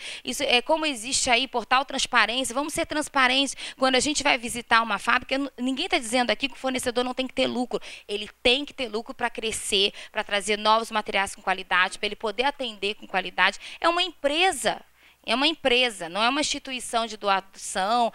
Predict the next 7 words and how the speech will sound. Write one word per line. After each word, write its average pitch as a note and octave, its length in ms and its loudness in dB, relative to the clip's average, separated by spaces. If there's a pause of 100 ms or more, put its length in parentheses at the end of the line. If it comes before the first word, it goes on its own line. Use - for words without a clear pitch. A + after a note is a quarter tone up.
(240)
que, G#3 180 -10
sem A3+ 180 -2
fins G#3 280 -8
lucrativos, A3 580 -2
é C#4 80 -2
uma D#4 100 0
empresa. B3+ 720 -2